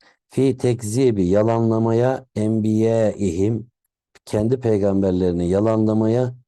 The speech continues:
ve katlihim ve öldürmeye devam ettiler. Mülahaza. Değerlendirme demek bu arkadaşlar. El ahdes olaylar vel esma'u isimler.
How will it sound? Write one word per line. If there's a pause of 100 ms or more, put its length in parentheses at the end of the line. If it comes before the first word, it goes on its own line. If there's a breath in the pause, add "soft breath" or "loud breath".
(300)
ve
katlihim
ve
öldürmeye
devam
ettiler. (1200)
Mülahaza. (1800 loud breath)
Değerlendirme
demek
bu
arkadaşlar. (540 loud breath)
El
ahdes
olaylar
vel
esma'u
isimler.